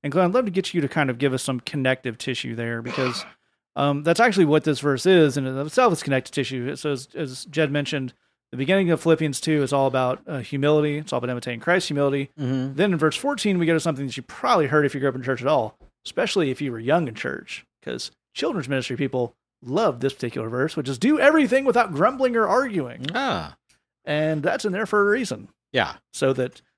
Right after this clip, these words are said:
Speaker 1: some youth workers' sanity may be restored
Speaker 3: <laughs> Right.
Speaker 1: at some point. But in between, we have this thing that our friend mentions where,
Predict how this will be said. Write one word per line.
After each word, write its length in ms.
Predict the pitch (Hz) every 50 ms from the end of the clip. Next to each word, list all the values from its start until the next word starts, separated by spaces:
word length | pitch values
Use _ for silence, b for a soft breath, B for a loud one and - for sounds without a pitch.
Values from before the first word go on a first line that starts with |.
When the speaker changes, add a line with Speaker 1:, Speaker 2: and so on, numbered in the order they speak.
| _ _
Speaker 1:
some 260 | - - 180 196 208
youth 220 | 185 165 190 185 -
workers' 440 | 160 170 165 170 170 165 165 160 -
sanity 560 | - - - 160 147 147 143 135 139 135 139
may 220 | 127 120 131 135
be 160 | 127 135 127
restored 540 | 120 131 127 - - 117 113 110 107 110 -
Speaker 3:
<laughs> 160 | 190 - -
Right. 100 | 151 131 - -
Speaker 1:
at 260 | 135 107 - 135 135
some 160 | 143 127 123
point. 240 | - 135 123 123 - B B B B
But 100 | - 277
in 60 | 330
between, 280 | 339 233 - 254 294 269
we 60 | 240
have 160 | 196 196 185
this 140 | 185 185 -
thing 240 | 170 156 156 160 156
that 180 | 143 139 139 139
our 160 | 143 143 131
friend 180 | - 165 160
mentions 300 | 147 147 135 - 147 135
where, 200 | - 135 123 123